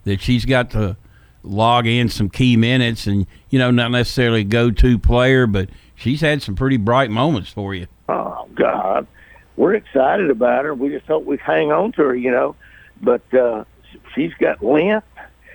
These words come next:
Speaker 2: She's getting better every day defensively. She rebounds the basketball. Her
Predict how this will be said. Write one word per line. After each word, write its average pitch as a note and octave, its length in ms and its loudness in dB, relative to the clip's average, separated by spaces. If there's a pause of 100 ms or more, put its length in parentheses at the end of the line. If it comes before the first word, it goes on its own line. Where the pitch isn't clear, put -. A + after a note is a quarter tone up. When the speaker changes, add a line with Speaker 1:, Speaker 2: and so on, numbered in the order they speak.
(220)
Speaker 2:
She's B2 200 -4
getting C3+ 300 -4
better C#3 360 2
every D3+ 300 0
day D#3 240 -2
defensively. E3 880 -2
She - 100 -6
rebounds D#3 520 -4
the C3+ 80 -8
basketball. E3 840 -4 (400)
Her B2 300 -4